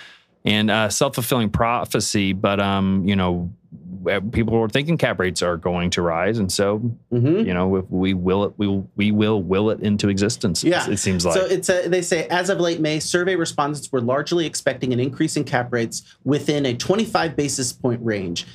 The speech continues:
Speaker 2: It's virtually assured that these expectant, expectations would be in, revised upward if the survey were conducted today.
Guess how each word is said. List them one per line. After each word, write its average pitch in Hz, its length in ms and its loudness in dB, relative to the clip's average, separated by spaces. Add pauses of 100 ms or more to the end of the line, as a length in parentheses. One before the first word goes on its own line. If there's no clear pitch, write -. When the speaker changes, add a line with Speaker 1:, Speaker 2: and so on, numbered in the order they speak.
(140)
Speaker 2:
It's - 160 -2
virtually 127 500 2
assured 123 600 0 (200)
that 117 140 -2
these 120 180 2
expectant, 120 760 -2
expectations 123 720 0
would 117 240 0
be 120 140 0
in, 113 200 -2 (200)
revised 120 520 0
upward 117 360 0
if 120 140 -4
the 113 80 0
survey 113 340 0
were 110 140 0
conducted 107 540 -2 (320)
today. 170 540 -2